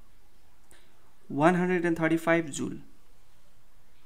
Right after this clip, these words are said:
So हाम्रो आन्सर के रहेछ? सी रहेछ।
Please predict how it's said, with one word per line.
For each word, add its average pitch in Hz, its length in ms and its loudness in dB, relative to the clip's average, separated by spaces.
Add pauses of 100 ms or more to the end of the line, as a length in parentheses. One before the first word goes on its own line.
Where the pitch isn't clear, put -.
(1800)
So - 100 -8
हाम्रो 139 260 2
आन्सर 180 400 4
के 180 160 8
रहेछ? 131 320 6 (1700)
सी - 360 6
रहेछ। 120 380 -2